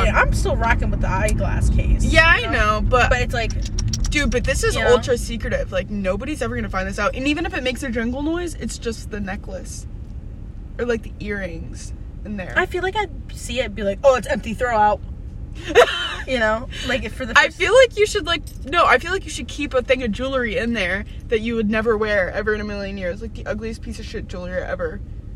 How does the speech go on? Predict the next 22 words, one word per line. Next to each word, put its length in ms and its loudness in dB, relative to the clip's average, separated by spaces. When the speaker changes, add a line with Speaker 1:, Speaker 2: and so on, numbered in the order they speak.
Speaker 1:
I 100 -6
just 120 -6
need 160 -2
bigger 200 -6
purses, 460 -8
to 120 -12
be 100 -4
perfectly 340 -6
honest 320 -6
with 100 -8
you. 280 -6
Speaker 2:
No, 180 2
but 160 0
that's 300 4
what 80 -6
you 140 -6
could 160 -8
use 260 -6
for 140 -4
the, 260 2
for, 280 -8
like, 520 -4